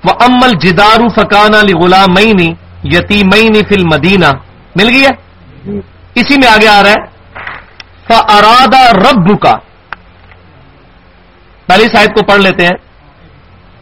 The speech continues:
باقی رہی دیوار تو اس کی حقیقت یہ ہے کہ وہ شہر کے دو یتیم بچوں کی تھی، اس کے نیچے ان کا خزانہ دفن تھا، وَكَانَ أَبُوهُمَا صَالِحًا، ان کا باپ نیک آدمی تھا،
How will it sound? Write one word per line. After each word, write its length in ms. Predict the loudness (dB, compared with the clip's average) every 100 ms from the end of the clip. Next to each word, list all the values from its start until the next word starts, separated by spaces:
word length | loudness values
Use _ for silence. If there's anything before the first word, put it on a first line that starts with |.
| -20
باقی 440 | -4 -2 0 0
رہی 200 | 0 0
دیوار 420 | 0 0 2 2 2
تو 120 | 0
اس 180 | -2 0
کی 160 | 0
حقیقت 420 | 0 -2 -2 -2
یہ 140 | 0 0
ہے 100 | 0 0
کہ 60 | 0
وہ 80 | 0
شہر 300 | 0 0 2
کے 140 | 0
دو 140 | 0 2
یتیم 360 | 2 0 0 0
بچوں 280 | 0 0 -2
کی 160 | 0
تھی، 240 | -2 -2 -2 -4 -18 -20 -20 -20 -6
اس 180 | -6 -2
کے 120 | 0
نیچے 440 | 2 2 0 0 0
ان 220 | 0 0
کا 100 | 0
خزانہ 440 | 0 0 0 2
دفن 400 | 2 0 0 0
تھا، 200 | 0 0 -2 -8 -20 _ _
وَكَانَ 480 | -4 -2 2 2 2 2 2
أَبُوهُمَا 520 | 2 2 2 2 2 0
صَالِحًا، 480 | 0 2 2 2 2 2
ان 160 | 0
کا 100 | 0
باپ 320 | 0 0 0
نیک 300 | 0 0 0
آدمی 300 | 0 -2 -6
تھا، 120 | -10